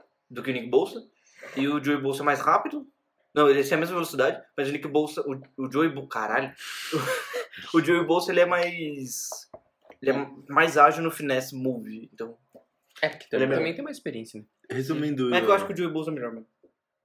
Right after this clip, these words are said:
Speaker 3: resumindo, não teve como o Arnold jogar, tipo, não foi culpa dele. Tipo, literalmente, o maluco não conseguia fazer nada, velho.
Speaker 1: Também.
Speaker 2: O que que
Speaker 1: Você
Speaker 2: aconteceu? A
Speaker 1: acabou de
Speaker 2: defesa
Speaker 1: falar. Tava o Joey e o
Speaker 3: Não,
Speaker 1: Melvin
Speaker 3: sim.
Speaker 1: Ingram sempre do mesmo lado.
Speaker 2: Mas, porra, todo jogo eles tão jogando e a defesa do Chargers continuava leprosa. E
Speaker 3: Não,
Speaker 2: nesse
Speaker 3: mas
Speaker 2: jogo
Speaker 3: ela
Speaker 2: resolveu
Speaker 3: jogou
Speaker 2: aparecer.
Speaker 3: muito, ela jogou
Speaker 1: Mas ela jogou,
Speaker 3: demais,
Speaker 1: é porque,
Speaker 3: ela
Speaker 1: tipo,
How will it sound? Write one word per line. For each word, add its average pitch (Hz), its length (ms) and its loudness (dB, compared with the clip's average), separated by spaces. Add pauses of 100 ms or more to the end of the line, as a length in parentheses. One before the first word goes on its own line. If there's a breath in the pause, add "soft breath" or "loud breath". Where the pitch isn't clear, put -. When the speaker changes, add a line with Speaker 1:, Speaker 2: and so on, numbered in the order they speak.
Speaker 3:
resumindo, 135 440 -2
não 139 180 -2
teve 127 260 2
como 113 200 -6
o 107 40 0
Arnold 101 280 -2
jogar, 85 280 -2
tipo, - 200 -14
não 87 280 -8
foi 113 120 -6
culpa 98 260 -4
dele. 85 220 -8 (100)
Tipo, 95 200 -8
literalmente, 135 500 2
o - 20 -6
maluco 131 240 0
não 139 140 0
conseguia 139 480 0
fazer 135 400 2
nada, 123 440 0
velho. - 140 -6
Speaker 1:
Também. 403 300 0
Speaker 2:
O - 40 -14 (680)
que - 80 -20
que - 120 -12
Speaker 1:
Você 214 60 6
Speaker 2:
aconteceu? - 420 8
A 175 40 12
Speaker 1:
acabou - 220 8
de - 80 0
Speaker 2:
defesa 359 160 0
Speaker 1:
falar. 339 160 -2 (220)
Tava 165 180 2
o 147 60 -6
Joey 202 340 2
e 254 60 -6
o 240 100 -4
Speaker 3:
Não, 190 260 4
Speaker 1:
Melvin 196 220 4
Speaker 3:
sim. 208 100 2
Speaker 1:
Ingram 220 180 -6
sempre 226 200 -4
do 233 60 -4
mesmo 254 160 -4
lado. 262 180 -4
Speaker 2:
Mas, 285 120 6
porra, 247 160 8
todo 233 260 0
jogo 220 340 4 (300)
eles 180 300 -2
tão 180 180 4
jogando 170 300 0
e 196 40 0
a - 40 0
defesa 185 240 -6
do - 80 -20
Chargers 170 260 2
continuava 180 380 2
leprosa. 151 520 2
E 143 220 -2
Speaker 3:
Não, 170 60 0
Speaker 2:
nesse 131 140 2
Speaker 3:
mas 113 100 2
Speaker 2:
jogo - 100 2
Speaker 3:
ela 107 100 4
Speaker 2:
resolveu 165 220 6
Speaker 3:
jogou 135 60 8
Speaker 2:
aparecer. 131 400 2
Speaker 3:
muito, - 20 -2
ela - 40 -6
jogou - 80 -4
Speaker 1:
Mas 147 180 4
ela - 100 0
jogou, 165 160 -2
Speaker 3:
demais, - 160 -2
Speaker 1:
é 175 60 -2
porque, 190 80 -4
Speaker 3:
ela 196 140 -2
Speaker 1:
tipo, 196 40 -12